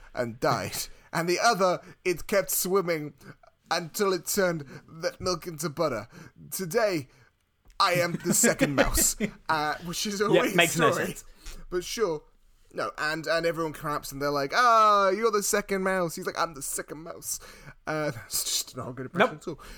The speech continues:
Speaker 2: But it's
Speaker 1: Look.
Speaker 2: about as good as your boss
Speaker 1: Yeah.
Speaker 2: impression. So here we are. Um, uh, so yeah, th-, uh, we see at this point, you know, Frank's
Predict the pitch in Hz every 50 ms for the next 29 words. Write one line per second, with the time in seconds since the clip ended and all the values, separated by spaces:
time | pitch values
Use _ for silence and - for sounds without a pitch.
0 | - - - - 165 170 160 165 180 196 185 180 175 220 202 185 180 - - 175
1 | 170 160 165 175 165 165 160 - - 175 160 156 131 120 123 120 - 180 190 196
2 | 196 185 160 131 123 - - - - - - - - - - 160 175 180 190 185
3 | - - - _ _ _ _ _ _ _ _ _ _ _ _ - - 165 180 175
4 | 175 151 156 - - 202 190 190 185 180 190 160 113 107 123 123 151 156 - 160
5 | - - 190 208 220 202 254 214 202 196 185 - - 190 185 180 160 143 185 156
6 | 139 135 131 131 - - - - - - - - 175 170 170 160 - - -